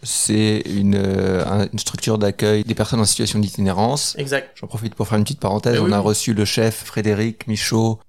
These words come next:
Speaker 1: il y a quelques semaines. C'est un très, très, très bel épisode. Allez l'écouter, euh, si vous avez, euh, si vous avez pas écouté ça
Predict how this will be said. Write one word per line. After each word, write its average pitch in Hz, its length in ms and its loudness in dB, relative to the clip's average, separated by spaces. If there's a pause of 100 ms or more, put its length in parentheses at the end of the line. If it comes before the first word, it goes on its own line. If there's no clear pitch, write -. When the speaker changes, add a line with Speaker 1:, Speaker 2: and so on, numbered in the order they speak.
Speaker 1:
il 104 40 -8
y - 20 -2
a 95 40 0
quelques 104 300 -4
semaines. 113 280 0
C'est - 100 -2
un - 80 -4 (180)
très, 113 240 0
très, - 300 -6
très - 180 -4
bel 98 160 0
épisode. 104 400 -2
Allez 101 220 0
l'écouter, 101 540 -4
euh, 98 80 -2
si - 180 -2
vous 90 180 -6
avez, 90 320 -4
euh, 87 200 -4 (520)
si - 220 -6
vous 101 180 -2
avez 98 220 0
pas 101 140 -2
écouté 98 280 -6
ça 120 400 0